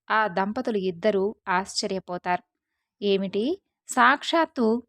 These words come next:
ఆ శ్రీ మహావిష్ణువు నువ్వు వివాహం చేసుకుంటావా? అది అంత తేలికైనటువంటి పని కాదమ్మా," అంటూ ఆమెకు నచ్చజెప్పడానికి ప్రయత్నిస్తారు. కానీ ఆమె మాత్రం చెలించలేదు. "నేను తప్పకుండా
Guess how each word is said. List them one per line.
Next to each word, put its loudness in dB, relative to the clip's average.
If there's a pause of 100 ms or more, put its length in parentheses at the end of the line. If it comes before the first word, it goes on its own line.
(120)
ఆ 0
శ్రీ -2
మహావిష్ణువు 2
నువ్వు 2
వివాహం 0
చేసుకుంటావా? 0 (460)
అది 0 (200)
అంత 0
తేలికైనటువంటి 0
పని -6
కాదమ్మా," 0 (220)
అంటూ -2 (340)
ఆమెకు 0
నచ్చజెప్పడానికి -4
ప్రయత్నిస్తారు. -6 (540)
కానీ 2
ఆమె 0
మాత్రం 0 (180)
చెలించలేదు. -2 (520)
"నేను 4
తప్పకుండా 0